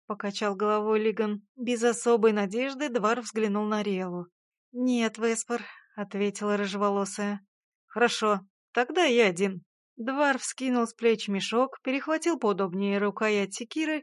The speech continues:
и решительно направился к развернувшемуся зеву пещеры. "Нет", — схватил его за локоть Шакарах. "Нет, там плохо, там умирать". "Да ладно тебе!" — недовольно поморщился Веспер.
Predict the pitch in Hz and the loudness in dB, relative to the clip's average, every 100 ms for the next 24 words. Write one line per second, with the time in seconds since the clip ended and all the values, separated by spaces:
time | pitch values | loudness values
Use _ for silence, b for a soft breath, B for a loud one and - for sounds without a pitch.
0 | _ - 277 247 208 233 214 214 202 196 | _ -4 0 2 2 -2 -2 0 0 0
1 | 196 240 285 311 302 302 - 226 196 196 | 0 2 2 2 -2 -4 -2 -2 0 -2
2 | 196 247 - 247 240 226 180 202 208 208 | 0 -2 0 0 0 -2 -2 -2 -2 -2
3 | 233 - 208 185 175 _ _ - 294 240 | -2 0 -2 -2 -8 _ _ -6 0 2
4 | 208 202 - _ - - 240 233 240 226 | 2 -6 -16 _ -14 0 0 2 2 2
5 | 214 196 208 202 196 202 214 220 214 190 | 0 2 2 2 -2 -6 -4 -2 -2 -2
6 | - b b - 277 294 185 - _ _ | -6 b b -6 0 2 0 -4 _ _
7 | 254 240 185 - 247 262 208 - 202 190 | 0 0 0 0 0 2 0 -2 -8 -8
8 | B _ 285 254 247 269 277 285 262 190 | B _ 2 4 4 2 2 0 -2 -4
9 | - - _ _ _ _ 202 262 294 311 | -10 -16 _ _ _ _ -2 0 2 2
10 | 330 311 254 254 - 233 208 185 - 240 | 4 4 4 -2 0 0 0 0 -2 0
11 | 233 202 180 190 190 202 220 214 196 - | 2 2 0 -2 -4 0 0 2 -2 -2
12 | 208 - 226 208 - 190 175 | -6 -2 -2 -2 -4 -10 -12